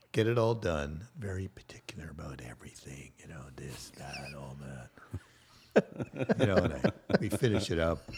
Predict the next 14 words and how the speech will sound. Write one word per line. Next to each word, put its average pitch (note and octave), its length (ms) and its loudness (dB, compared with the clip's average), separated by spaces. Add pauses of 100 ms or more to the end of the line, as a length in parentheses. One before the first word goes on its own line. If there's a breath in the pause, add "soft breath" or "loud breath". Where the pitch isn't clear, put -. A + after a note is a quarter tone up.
(140)
dust - 280 2
it F#2+ 120 4
all D#2+ 180 4
off D2+ 340 2
on E2+ 120 -4
a D#2+ 40 -2
Friday D#2 480 -4
afternoon. D#2+ 640 -8
There G2 160 -4
you E2 80 -6
go. D2+ 140 -10 (240)
It's - 100 -16
all F#2 140 -2
done. - 560 -6